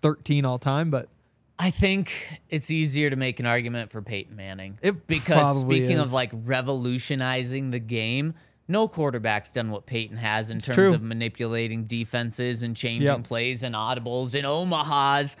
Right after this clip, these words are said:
Speaker 1: Yep.
Speaker 2: on the offensive line. Uh, and then just also five M V Ps. No one's done that before. So he has
Speaker 1: Mm-hmm.
Speaker 2: the most M V Ps.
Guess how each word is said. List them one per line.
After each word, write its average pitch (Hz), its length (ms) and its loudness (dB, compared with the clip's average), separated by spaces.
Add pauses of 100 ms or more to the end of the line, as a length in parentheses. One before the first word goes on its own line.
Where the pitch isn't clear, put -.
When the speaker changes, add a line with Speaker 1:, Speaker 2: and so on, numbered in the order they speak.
Speaker 1:
Yep. 143 200 4
Speaker 2:
on 139 160 0
the 135 100 2
offensive 127 680 2
line. 120 340 0 (300)
Uh, 131 300 4 (100)
and 151 200 0
then 151 380 0 (400)
just - 260 -2
also 151 680 2
five 131 400 2
M 139 140 -2
V 139 120 -2
Ps. 131 460 -4 (400)
No 123 180 -2
one's 143 280 0
done 104 200 -4
that 95 200 -4
before. 104 420 -4
So 127 180 -2
he 120 80 2
has 120 140 2
Speaker 1:
Mm-hmm. 139 40 0
Speaker 2:
the 117 60 -2
most 131 260 -4
M 131 140 0
V 127 140 -2
Ps. 127 360 -2